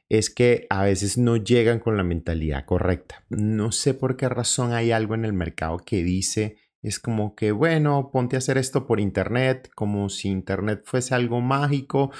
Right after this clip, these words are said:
como que todo es gratis, todo es barato, pisas tres botones y todo se empieza a dar, ¿no? Y no funciona así. No existen ese tipo de atajos, no existen, créeme. <laughs> Tengo más o menos unos, eh,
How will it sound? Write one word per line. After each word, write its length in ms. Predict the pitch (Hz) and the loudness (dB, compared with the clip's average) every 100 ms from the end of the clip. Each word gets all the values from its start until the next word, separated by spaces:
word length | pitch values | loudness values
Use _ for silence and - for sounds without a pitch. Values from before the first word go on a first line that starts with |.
| - - | -20 -6
como 260 | 104 98 | -2 -2
que 100 | - | -2
todo 280 | 98 - 117 | -2 2 4
es 80 | 117 | 4
gratis, 400 | 127 135 131 123 | 2 2 0 0
todo 160 | 113 110 | 2 2
es 100 | 104 | 2
barato, 560 | 123 131 131 135 131 | 2 2 2 -2 -2
pisas 400 | - 110 123 120 | -4 -4 -2 -2
tres 220 | 123 123 | 0 0
botones 680 | 117 120 131 135 131 139 135 | 0 0 2 2 0 -2 -4
y 240 | 90 80 _ _ _ - | -6 -10 _ _ _ 0
todo 240 | 104 110 | 2 2
se 100 | 113 | 0
empieza 460 | 98 85 80 85 78 | -2 -2 0 0 0
a 40 | |
dar, 160 | 71 80 | -2 -4
¿no? 220 | 92 - _ - - - | -6 -6 _ -20 -18 -18
Y 240 | - 104 95 | -2 0 4
no 300 | 98 104 104 | 4 4 2
funciona 520 | - 95 - 82 76 | 0 -4 -2 -4 -4
así. 320 | 76 - - - | -6 -12 -14 -6
No 320 | 98 98 101 | 0 2 4
existen 760 | 107 - - 127 135 - 117 98 | 2 0 -2 0 0 0 0 0
ese 200 | 92 101 | 2 -2
tipo 340 | - 98 107 | -2 -2 0
de 60 | 87 | -2
atajos, 720 | - 95 117 147 - - _ _ - | 0 -2 -2 -4 -8 -12 _ _ -4
no 380 | 98 104 107 | 0 2 2
existen, 680 | 110 117 - - 123 - 113 | 2 0 -2 -2 -2 -2 -6
créeme. 540 | 101 101 95 95 117 123 - - - - _ | 0 2 4 2 -2 -6 -10 -10 -12 -20 _
<laughs> 760 | 143 110 127 123 - - - | -8 -4 -4 -6 -8 -16 -8
Tengo 280 | - 95 95 | -2 0 0
más 240 | 110 117 123 | 0 0 -2
o 60 | |
menos 260 | 113 107 107 | -2 -2 -4
unos, 640 | 107 107 110 - - - | -2 -2 -4 -6 -10 -10
eh, 580 | 50 50 - - - 92 | -8 -8 -8 -10 -12 -14